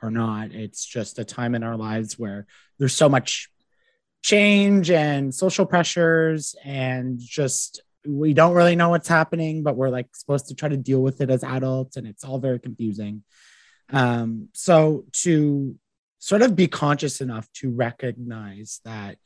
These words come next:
it's not just being a normal teenager, there's something else going on, um, is definitely something, at least when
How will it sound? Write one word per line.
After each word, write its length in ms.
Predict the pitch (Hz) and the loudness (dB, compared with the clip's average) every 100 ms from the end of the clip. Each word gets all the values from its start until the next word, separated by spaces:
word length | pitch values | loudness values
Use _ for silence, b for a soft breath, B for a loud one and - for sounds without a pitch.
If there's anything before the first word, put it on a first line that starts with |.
| _ _ _ _ _ _ - | _ _ _ _ _ _ -2
it's 260 | 151 - | 0 0
not 480 | 165 165 156 151 139 143 | 2 6 6 4 0 -4
just 580 | 143 139 131 - - _ _ 143 | 0 2 2 -2 -12 _ _ -2
being 260 | 143 135 | 0 0
a 40 | 127 | -2
normal 320 | 123 120 113 | -4 -6 -8
teenager, 580 | - 143 127 117 113 104 | -10 -8 -8 -8 -12 -14
there's 220 | 113 - | -14 -14
something 420 | - 131 127 113 - | -14 -12 -12 -12 -8
else 320 | 135 147 - | -4 -4 -6
going 380 | - 123 110 104 | -8 -8 -8 -10
on, 460 | 98 90 87 71 _ _ _ _ _ 135 | -12 -16 -18 -20 _ _ _ _ _ -6
um, 360 | 120 110 107 - | -6 -4 -8 -6
is 160 | 131 | -2
definitely 360 | 160 165 226 208 | 2 2 2 -2
something, 340 | 202 139 139 | -2 -4 -6
at 100 | 120 | -6
least 220 | 123 117 | -6 -8
when 100 | 117 | -12